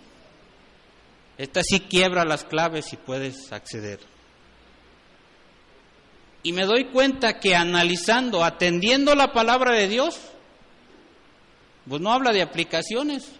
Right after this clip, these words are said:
pero sí me dice, "No hurtarás", Éxodo veinte quince. ¿Verdad? ¿Sí o no?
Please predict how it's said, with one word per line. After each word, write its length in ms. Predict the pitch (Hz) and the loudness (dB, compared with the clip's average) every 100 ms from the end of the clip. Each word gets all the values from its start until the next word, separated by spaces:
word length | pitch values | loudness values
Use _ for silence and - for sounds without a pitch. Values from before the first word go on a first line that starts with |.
| - | -6
pero 220 | 147 156 | -4 -4
sí 180 | 151 196 | -4 -6
me 140 | 196 | -4
dice, 240 | 202 202 190 | -6 -6 -6
"No 160 | 202 | -4
hurtarás", 580 | 196 - 160 190 285 285 | -6 -2 0 2 0 -2
Éxodo 400 | 214 - 185 175 | -6 -4 -6 -2
veinte 320 | 175 180 170 | -2 -2 -6
quince. 500 | - 226 294 330 180 - - - - - - - - - - _ _ _ _ _ _ _ _ - - - _ _ _ _ | -4 -4 -4 -4 -6 -10 -20 -20 -20 -20 -20 -20 -20 -20 -20 _ _ _ _ _ _ _ _ -20 -20 -20 _ _ _ _
¿Verdad? 260 | 123 156 294 320 - - - | -6 -2 -2 -4 -18 -20 -12
¿Sí 160 | 185 | -6
o 80 | 196 | -4
no? 180 | 120 | -6